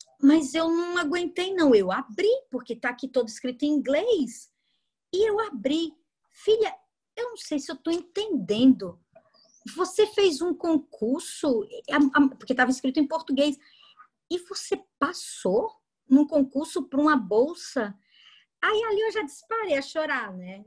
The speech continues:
Já disparei a chorar e falei, "É, pai, eu, eu tinha me preparado, eu passei num concurso." Filha, e fo-, e "Você, assim, por que você não foi?"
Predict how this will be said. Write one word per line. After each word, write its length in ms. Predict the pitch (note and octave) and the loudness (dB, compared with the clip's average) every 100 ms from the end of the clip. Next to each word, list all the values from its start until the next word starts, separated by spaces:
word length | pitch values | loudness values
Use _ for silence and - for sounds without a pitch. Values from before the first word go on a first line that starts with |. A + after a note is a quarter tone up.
| A3+ | -8
Já 160 | A3+ | -6
disparei 400 | B3+ - C#4+ C4+ | -6 -4 0 2
a 40 | C4+ | 0
chorar 380 | - C#4+ A#3+ A#3+ | -4 -4 -4 -6
e 60 | |
falei, 260 | A#3+ B3+ C#4+ | -6 -4 -2
"É, 180 | C#4 B3 | -4 -8
pai, 360 | - F#3 F3+ F#3 | -8 -8 -8 -10
eu, 320 | G3+ G#3+ G#3+ - _ _ _ - | -10 -10 -12 -16 _ _ _ -4
eu 160 | A#3 | -4
tinha 400 | - C4+ A#3+ G#3+ | -2 -2 -2 -4
me 140 | G#3 G3+ | -10 -6
preparado, 880 | A3 G#3+ A3 G#3+ F#3 F#3+ G3+ G3 G#3 | -4 -2 0 0 0 -4 -4 -8 -8
eu 80 | |
passei 400 | G3+ A3+ - G#3 | -8 -12 -10 -10
num 140 | G#3 G#3 | -10 -6
concurso." 680 | A#3+ B3 - G#3+ G#3+ - - _ _ _ - - | -4 -2 -4 -6 -6 -10 -14 _ _ _ -10 -2
Filha, 360 | F4+ F4+ C4+ - _ _ | 0 0 -2 -6 _ _
e 120 | - C#4 | -4 -4
fo-, 260 | D4+ - - | -4 -8 -6
e 180 | D4+ - _ _ _ _ - | -8 -8 _ _ _ _ -4
"Você, 340 | F4 - G4+ | -4 -2 -2
assim, 240 | - - E4+ | 0 0 0
por 100 | E4+ | 0
que 100 | G4+ | -2
você 220 | G4 - | -2 -2
não 180 | G4 F#4+ | -2 -2
foi?" 540 | - G4 G#4 A#4 F4+ | -2 0 4 6 4